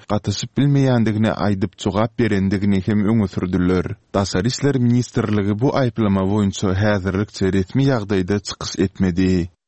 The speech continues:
Owganistanda saýlaw resmiýetleri geljek ýylyň aprelini planlaşdyrylan prezident saýlawlaryny ýyda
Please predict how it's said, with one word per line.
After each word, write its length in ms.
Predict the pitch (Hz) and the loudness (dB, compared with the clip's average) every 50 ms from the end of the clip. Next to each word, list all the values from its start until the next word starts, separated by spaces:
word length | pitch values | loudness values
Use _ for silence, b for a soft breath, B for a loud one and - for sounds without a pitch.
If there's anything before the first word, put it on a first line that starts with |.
| _ _ _ _ _ _ | _ _ _ _ _ _
Owganistanda 840 | - 113 110 101 98 101 98 98 98 92 - - 98 92 92 95 95 98 - | 0 0 2 2 0 0 0 0 -2 -4 -4 -4 -2 -2 0 0 -2 -2 -2
saýlaw 300 | 98 92 92 107 123 127 | -2 -2 0 0 0 0
resmiýetleri 580 | 135 139 - - 131 127 127 117 120 120 123 113 101 | 0 -2 -2 0 0 0 2 2 0 0 0 -2 0
geljek 400 | 101 101 92 87 85 120 - - | 0 0 0 0 -2 -4 -4 -2
ýylyň 220 | - 123 127 117 117 | 0 0 0 0 0
aprelini 480 | 120 - 123 120 117 107 107 110 110 | -2 0 0 0 2 2 2 0 0
planlaşdyrylan 800 | - 107 110 107 107 104 104 98 - - 104 101 98 101 98 98 95 | 0 -2 0 0 0 0 -2 -2 -4 -4 -4 -2 0 0 0 -2 -2
prezident 520 | - - 104 101 92 90 95 92 85 82 - - | -2 0 0 0 0 0 -2 -2 -2 -2 -4 -4
saýlawlaryny 680 | - 127 123 123 123 117 110 110 107 104 101 101 98 92 - 101 | -2 0 0 2 2 2 2 2 0 0 0 0 0 0 2 2
ýyda 180 | 110 95 101 | 2 2 0